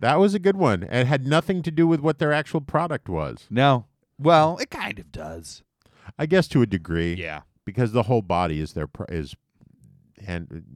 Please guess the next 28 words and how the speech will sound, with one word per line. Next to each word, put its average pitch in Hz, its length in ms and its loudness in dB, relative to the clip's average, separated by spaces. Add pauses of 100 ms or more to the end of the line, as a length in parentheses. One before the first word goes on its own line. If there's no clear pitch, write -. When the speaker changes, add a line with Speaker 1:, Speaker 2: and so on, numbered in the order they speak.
Speaker 1:
yeah, 69 200 -14
I 131 40 -8
don't 131 140 -10
know. 123 180 -2
I'm 113 100 -8
not 113 140 -8
sure - 180 -8
if 107 100 -8
that 92 180 -8
works. 76 260 -12
Speaker 2:
Well, 120 140 -4
you 101 120 -4
know 104 140 -6
their 85 120 -12
major 85 320 -14
product. 80 500 -14 (320)
Speaker 1:
What, 117 160 -12 (140)
it's - 280 -14 (880)
Speaker 2:
Viagra. 101 500 -10
Speaker 1:
Yeah. 127 340 -4 (120)
Speaker 2:
Yeah. 98 200 -14 (460)
Speaker 1:
Well, 135 280 -2
the 127 100 0
wieners. 87 500 -6
Yeah, 82 220 -10
I 76 60 -10
Speaker 2:
Yeah. 101 180 -8
Speaker 1:
guess. - 220 -14